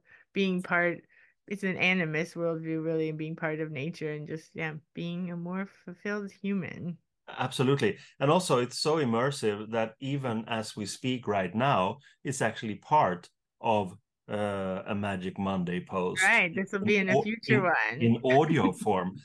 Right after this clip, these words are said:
Speaker 2: So what we're talking about now, right now, will actually be in a coming volume of, uh, a Magic Monday book. So,
Speaker 1: That'll be
Speaker 2: and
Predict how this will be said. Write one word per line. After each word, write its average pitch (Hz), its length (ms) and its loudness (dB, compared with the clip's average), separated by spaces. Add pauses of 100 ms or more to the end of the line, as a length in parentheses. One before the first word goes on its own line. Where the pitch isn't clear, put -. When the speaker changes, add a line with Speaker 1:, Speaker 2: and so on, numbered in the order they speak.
(100)
Speaker 2:
So 117 180 0
what 113 140 4
we're 135 100 2
talking 147 340 0
about 98 300 0
now, 117 480 2 (160)
right 110 500 -2
now, 135 240 0
will 107 160 -2
actually 101 280 -8
be 117 440 -2 (220)
in 117 100 2
a 104 60 2
coming 95 420 0
volume 92 640 0
of, 92 340 -2 (300)
uh, 95 40 -4
a 90 320 -4
Magic 87 480 -6
Monday 131 340 0
book. - 340 -8 (440)
So, 92 480 0
Speaker 1:
That'll 92 220 0
be 107 80 -4
Speaker 2:
and 104 60 -6